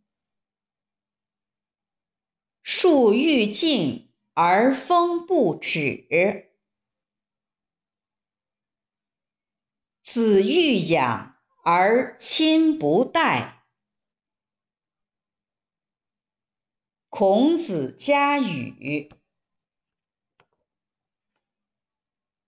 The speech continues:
说话练习。话题：逛超市。我喜欢逛超市，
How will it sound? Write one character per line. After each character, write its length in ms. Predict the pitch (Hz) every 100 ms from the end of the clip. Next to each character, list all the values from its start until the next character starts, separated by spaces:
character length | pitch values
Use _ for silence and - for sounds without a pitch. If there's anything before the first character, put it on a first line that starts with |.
| _
说 320 | - - 320 320
话 260 | 330 208
练 240 | 170 160 135
习。 560 | - 120 123 139 - _ _ _ _ _ _ _ _ _ _
话 260 | 302 233
题： 680 | 160 - 127 139 190 - _ _ _ _ _ _ _ _
逛 380 | - 311 190 120
超 320 | - 285 285
市。 520 | 285 - 294 175 - _ _ _ _ _ _ _ _ _ _ _ _ _ _ _ _ _ _ _ _ _ _ _
我 200 | 220 294
喜 220 | - 143
欢 360 | - 208 226 240
逛 240 | 277 151
超 260 | - 262 269
市， 480 | - 262 160 -